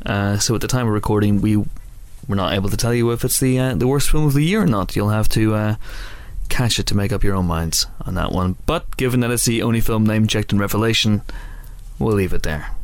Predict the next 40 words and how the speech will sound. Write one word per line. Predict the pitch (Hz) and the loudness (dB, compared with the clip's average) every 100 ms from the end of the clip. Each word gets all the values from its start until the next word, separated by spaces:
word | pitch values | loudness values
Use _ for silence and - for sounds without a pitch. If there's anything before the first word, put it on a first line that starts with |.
| - - | -8 -10
Uh, | - 104 104 - | -4 -2 0 0
also | 135 143 139 | 0 0 0
out | 127 - | 0 0
this | 117 | 0
week | 131 127 | 0 0
in | 120 | 0
very | 123 - 131 143 120 101 - - | 0 -2 0 0 0 0 -2 -6
limited | - 110 110 110 | -2 0 0 2
release | 104 107 110 110 - | 2 2 2 2 2
is | 110 | 0
the | 117 - - - | 0 -2 -6 -2
utterly | 143 131 107 | 0 2 2
demented | 107 98 - | 0 0 -2
comedy | - 104 101 101 | -2 0 2 0
Tim | - 110 | 0 0
and | 110 | 0
Eric's | 107 101 - | 0 -2 -2
Billion | 113 110 | 0 2
Dollar | 110 104 101 | 2 2 2
Movie, | 117 123 120 | 0 0 0
the | 104 | -2
feature | 101 131 135 | -2 -2 -2
debut | - 120 127 123 | -2 -2 0 -2
of | 123 107 | -2 -2
Tim | - 113 104 | 0 2 0
Heidecker | 110 107 107 110 - - - | 0 0 0 -2 -2 -6 -8
and | - - | -6 -4
Eric | 107 95 | -2 0
Wareheim, | 107 113 110 113 110 101 | 0 0 2 2 2 0
the | 95 90 - - - | 0 -4 -6 -10 -8
madcap | 95 117 104 - 101 | -4 0 0 0 0
geniuses | - 104 104 104 98 | -2 0 0 0 0
behind | - 98 95 90 | 0 0 -2 -2
Tim | - | -2
and | 92 | 0
Eric. | 92 95 - | 0 -2 -2
Awesome | 95 95 98 | -2 0 0
show, | 117 117 | 0 0
great | 107 104 | 0 0
job. | 151 165 | 0 2